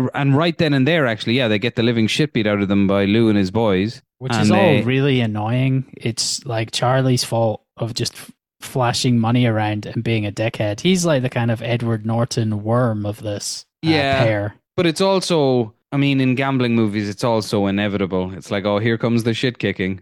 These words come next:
Speaker 1: <laughs>
Speaker 2: Apparently, and th-, I mean, this is in L A as well. It's not like they're in Vegas or wherever, but still,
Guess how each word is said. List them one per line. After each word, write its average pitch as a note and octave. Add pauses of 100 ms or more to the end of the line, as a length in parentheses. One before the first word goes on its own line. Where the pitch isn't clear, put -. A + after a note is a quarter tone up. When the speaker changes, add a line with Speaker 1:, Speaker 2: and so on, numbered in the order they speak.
Speaker 1:
<laughs> -
Speaker 2:
Apparently, D3
and A#2+
th-, D#3+
I D3+
mean, D3
this F3+
is D#3
in C#3
L A#2+
A C#3
as A2
well. B2
It's A2
not D3
like C3+
they're A#2
in A#2
Vegas A2+
or G#2
wherever, G2+
but A2
still, G#2+